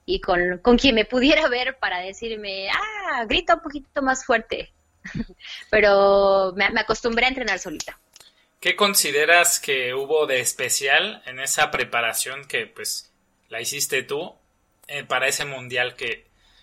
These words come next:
Speaker 2: que a lo mejor en vez de ese bronce te llevó al, al segundo lugar?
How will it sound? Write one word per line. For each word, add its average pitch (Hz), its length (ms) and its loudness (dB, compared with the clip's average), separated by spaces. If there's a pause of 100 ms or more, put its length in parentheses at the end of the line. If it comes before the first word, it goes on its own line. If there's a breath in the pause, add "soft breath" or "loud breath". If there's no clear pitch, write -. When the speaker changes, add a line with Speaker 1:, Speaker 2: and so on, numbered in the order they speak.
Speaker 2:
que 135 80 -4
a 131 40 0
lo 131 100 -2
mejor 131 280 0
en 147 140 -2
vez 147 180 4
de 156 80 4
ese 156 180 2
bronce 147 380 -2
te 151 160 -4
llevó 117 260 -2
al, 127 340 -4
al 113 140 -8
segundo 123 360 -10
lugar? 117 260 -12